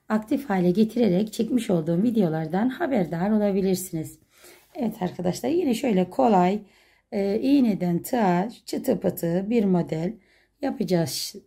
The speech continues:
Ee, size ilk önce şöyle bir iğne yasını göstereyim. Bakın arkadaşlar, iğne yasında sinek kanadı dediğimiz yapraklar oluşturulmuş. Üzerine minik minik çıtı pıtı rengarenk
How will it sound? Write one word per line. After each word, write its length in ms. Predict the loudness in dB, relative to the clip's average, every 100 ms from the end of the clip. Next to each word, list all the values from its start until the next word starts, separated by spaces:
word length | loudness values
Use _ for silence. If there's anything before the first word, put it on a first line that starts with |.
| -4
Ee, 360 | -2 0 0 -2
size 260 | -2 0
ilk 220 | 2 2 2
önce 140 | 2
şöyle 400 | 2 2 2 2
bir 200 | 0 0 -4
iğne 260 | -2 0
yasını 360 | 0 -2 -4 -6
göstereyim. 520 | -4 -6 -4 -4 -4
Bakın 260 | -4 -8 -10
arkadaşlar, 680 | -10 -10 -12 -12 -12 -14 -14 -20 _ -6
iğne 220 | 2 2 2
yasında 380 | 0 -2 -2
sinek 400 | -2 -2 -2 -4
kanadı 400 | -4 -4 -2 -4
dediğimiz 680 | -4 -2 -2 -2 -4 -8 -8
yapraklar 640 | -4 -4 -2 -6 -4 -8 -6
oluşturulmuş. 920 | -4 -6 -6 -6 -2 0 0 -2 -8 _ -20 _ _
Üzerine 400 | 0 2 2 4
minik 320 | 4 4 0 -2
minik 320 | 0 -2 -4
çıtı 300 | -6 -6 -8
pıtı 320 | -6 -2 0
rengarenk 680 | 2 2 2 2 2 0